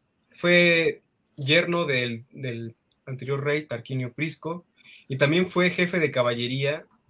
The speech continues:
del ejército de Tarquinio. En algunos pasajes en Doniso de Halicarnaso se narra que Servio Tulio se encargaba de la caballería. Entonces, em, pues bueno, ¿cuáles son los orígenes de este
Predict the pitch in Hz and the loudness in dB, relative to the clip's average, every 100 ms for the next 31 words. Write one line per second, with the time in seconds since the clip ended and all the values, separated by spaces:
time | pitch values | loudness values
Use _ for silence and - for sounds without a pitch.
0 | - _ _ 139 123 113 - 135 131 127 | -20 _ _ -10 -6 -6 -4 -6 -8 -6
1 | 117 110 110 - 120 117 131 _ _ _ | -4 -4 -8 -10 -12 -12 -14 _ _ _
2 | _ _ _ 127 120 131 156 - 135 139 | _ _ _ -8 -6 -2 -2 0 0 -2
3 | 139 151 131 120 127 151 135 120 120 120 | -4 -4 -2 -2 -2 -2 -4 -4 -6 -4
4 | 135 156 147 120 120 120 123 113 107 - | -4 -6 -8 -4 -4 -4 -8 -10 -12 -14
5 | _ - 143 135 135 143 143 143 170 180 | _ -6 -2 -2 -2 -4 -4 -2 -2 -4
6 | 131 120 117 120 123 123 117 113 113 113 | -4 -2 0 2 2 0 -2 -4 -4 -4
7 | 117 131 127 - - _ _ _ _ _ | -6 -8 -10 -14 -20 _ _ _ _ _
8 | _ _ _ _ _ - 135 165 170 196 | _ _ _ _ _ -8 2 2 6 6
9 | 190 - _ - 135 131 123 117 113 _ | 6 0 _ 0 4 4 2 -2 -6 _
10 | _ _ _ _ _ _ _ _ _ 139 | _ _ _ _ _ _ _ _ _ 2
11 | 160 151 131 185 196 185 190 185 151 156 | 4 4 4 4 4 4 2 2 2 0
12 | 170 147 151 - 156 127 - | 0 0 0 0 2 2 -2